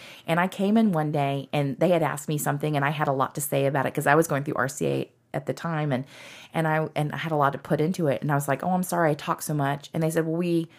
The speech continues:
we expect you to. You're Calvin's daughter." And I was like, "Well, what does that mean?" And they said, "Well, your dad talks the whole time."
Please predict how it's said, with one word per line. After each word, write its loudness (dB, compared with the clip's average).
we 4
expect 0
you -4
to. 0
You're 0
Calvin's 0
daughter." 2
And 0
I 2
was -2
like, 0
"Well, -2
what 4
does 0
that 0
mean?" -2
And 0
they -2
said, -2
"Well, 4
your 2
dad 4
talks -2
the -10
whole 0
time." -2